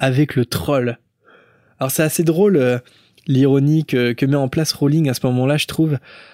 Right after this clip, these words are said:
Harry et Ron, euh, ils jouent un peu au héros, tu vois, euh, en accomplissant leur mission.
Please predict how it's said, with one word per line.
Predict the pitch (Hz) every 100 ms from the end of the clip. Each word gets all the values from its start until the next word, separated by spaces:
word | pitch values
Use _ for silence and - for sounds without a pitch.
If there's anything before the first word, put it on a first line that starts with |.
| _
Harry | - 127 147
et | 139
Ron, | 135 165 143
euh, | 120 113 113 - -
ils | 131
jouent | 123 139
un | 139
peu | 190
au | 175 139 135
héros, | 139 135 151 160
tu | -
vois, | 120 123
euh, | 131 120 110 - - - -
en | 120 113 117
accomplissant | 131 - 123 135 - 143
leur | 120
mission. | 123 120 - 156